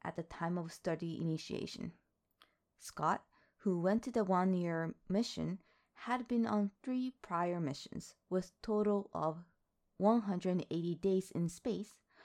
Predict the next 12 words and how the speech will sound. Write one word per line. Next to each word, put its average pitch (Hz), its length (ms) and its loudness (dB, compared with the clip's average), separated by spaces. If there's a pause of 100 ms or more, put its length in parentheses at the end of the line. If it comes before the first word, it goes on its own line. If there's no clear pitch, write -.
(240)
but - 260 0
the 190 80 -2
most 214 380 4
recent 202 360 -2
flight 233 360 -4 (100)
was 185 220 2
about 170 340 0
four 180 200 2
years 170 280 0
before 156 320 -6
the - 120 -6
study. - 380 -10